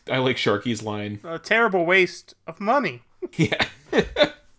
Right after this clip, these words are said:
Speaker 2: Now Bond is preparing to head out after,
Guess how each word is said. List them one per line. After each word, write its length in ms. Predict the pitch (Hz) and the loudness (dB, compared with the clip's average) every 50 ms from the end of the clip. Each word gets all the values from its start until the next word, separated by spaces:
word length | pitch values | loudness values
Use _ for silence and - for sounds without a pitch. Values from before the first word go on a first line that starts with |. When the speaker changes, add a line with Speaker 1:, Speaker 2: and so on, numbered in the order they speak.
| _ _ _ _ _ _ - | _ _ _ _ _ _ -14
Speaker 2:
Now 400 | 139 135 135 135 139 139 139 135 | -8 -6 -4 -2 0 0 0 -2
Bond 360 | 131 - 135 135 139 139 135 | -2 -4 -2 -2 -2 -4 -6
is 80 | 131 - | -8 -10
preparing 540 | - 139 120 - 135 131 127 131 131 127 123 | -12 -16 -12 -6 -4 -2 -2 -2 -4 -6 -8
to 80 | 127 | -10
head 200 | 117 143 139 131 | -6 -4 -4 -2
out 240 | 127 127 127 127 123 | 0 0 0 0 0
after, 540 | 123 123 123 - - - 120 117 117 117 | 0 -2 -2 -4 -8 -12 -10 -10 -10 -12